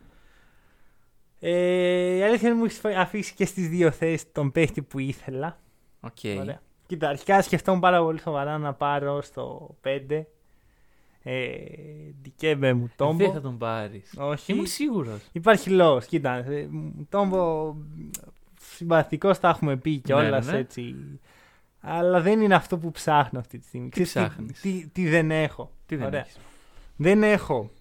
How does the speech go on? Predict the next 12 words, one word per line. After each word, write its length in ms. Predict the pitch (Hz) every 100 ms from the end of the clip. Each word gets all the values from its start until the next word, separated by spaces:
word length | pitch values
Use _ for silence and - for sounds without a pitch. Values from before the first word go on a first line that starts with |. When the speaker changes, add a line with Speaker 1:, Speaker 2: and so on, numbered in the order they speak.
| - _
Speaker 1:
όσο 280 | 165 175 185
σουτ 260 | - 165 151
θα 120 | 135
ήθελα. 460 | 123 - 120 123 151 - _ - - - - - -
Speaker 2:
Sure, 300 | - 117 120
οκ. 120 | 127
Speaker 1:
Και 360 | 107 101 98 165
δεν 140 | 208
έχω 220 | 226 214 214
ένα 180 | 208
δεύτερο 400 | 190 190 - 180 160
playmaker. 640 | 165 151 135 117 - -